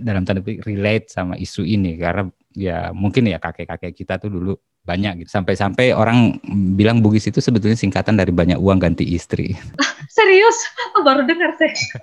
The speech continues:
Speaker 1: <laughs> Saya tuh takut sekali bertanya soal poligami sama ibu.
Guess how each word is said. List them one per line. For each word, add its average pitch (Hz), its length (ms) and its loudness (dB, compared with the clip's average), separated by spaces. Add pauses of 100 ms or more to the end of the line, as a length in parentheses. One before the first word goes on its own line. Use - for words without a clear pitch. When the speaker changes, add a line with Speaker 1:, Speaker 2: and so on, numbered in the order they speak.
(120)
Speaker 1:
<laughs> - 400 -10
Saya 147 160 2
tuh 156 160 4 (160)
takut 107 160 -4
sekali 113 320 0
bertanya 95 380 0
soal 87 340 -4
poligami 87 400 -4
sama 85 240 -6
ibu. 85 240 -6